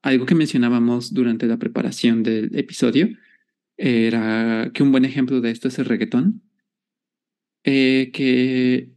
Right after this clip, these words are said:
salvando todo lo problemático y todo lo machista que es, que también valdría la pena no ignorarlo, porque tal vez en su misma estructura, eh, así como la teoría musical es racista, tal vez el reggaetón en su misma estructura sea,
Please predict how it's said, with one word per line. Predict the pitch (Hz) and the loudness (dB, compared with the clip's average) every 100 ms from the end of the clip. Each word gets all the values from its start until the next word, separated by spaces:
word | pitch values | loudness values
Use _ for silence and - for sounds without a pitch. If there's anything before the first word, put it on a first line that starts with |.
| - | -14
salvando | - 147 135 143 147 151 151 | -2 0 0 0 0 0 -2
todo | 147 135 | -2 0
lo | 135 | 0
problemático | 131 123 110 107 113 - - 117 110 - _ - | -2 -6 -4 -4 -2 -2 0 0 -2 -6 _ -6
y | 143 | -6
todo | 123 117 110 | 0 0 2
lo | 110 | 0
machista | 104 98 127 123 | -2 0 -2 0
que | 127 107 110 | -2 0 0
es, | 151 185 254 - | 0 -2 -6 -2
que | 139 | -2
también | 127 113 117 117 113 | 2 2 4 2 2
valdría | 123 120 113 | 0 0 -2
la | 107 | -2
pena | 123 110 107 | -2 0 0
no | 110 110 113 | 0 0 2
ignorarlo, | 110 107 107 107 127 | 0 -2 -4 -4 -4
porque | - - | -6 -2
tal | 113 | 0
vez | 104 101 - - | 0 -6 -10 -10
en | - 135 | -6 -4
su | 127 | 0
misma | 113 107 107 | 0 2 0
estructura, | 107 - - 127 - - _ _ _ _ _ _ _ - | 0 -6 0 0 0 -6 _ _ _ _ _ _ _ -4
eh, | 120 | -2
así | 113 117 | 0 -2
como | 117 110 | 0 0
la | 104 | 2
teoría | 117 107 | 0 0
musical | 107 104 - 110 104 | -2 -6 -6 -4 -2
es | 98 - - | -4 -10 -6
racista, | 127 117 - 113 - 117 117 _ _ _ _ _ | -2 0 2 0 0 -2 -2 _ _ _ _ _
tal | - 113 | 0 0
vez | 107 123 | 2 0
el | |
reggaetón | 107 104 123 110 | 0 -2 0 0
en | 107 | 0
su | 120 | 0
misma | 113 107 107 | 0 0 -4
estructura | - 120 120 110 | -2 -2 0 0
sea, | 101 120 113 - - | -2 -2 -2 -4 -14